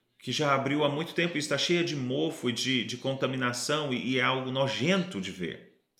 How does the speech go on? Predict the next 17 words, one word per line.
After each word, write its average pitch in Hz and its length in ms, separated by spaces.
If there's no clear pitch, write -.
E 143 80
este 180 160
é - 20
o 185 40
coração 185 500
humano, 208 500
está 107 280
cheio 165 400
de 123 100
pecado 90 580
e - 80
corrupção, - 920
de 120 160
acordo 139 520
com 123 240
as 117 180
concupiscências 135 1400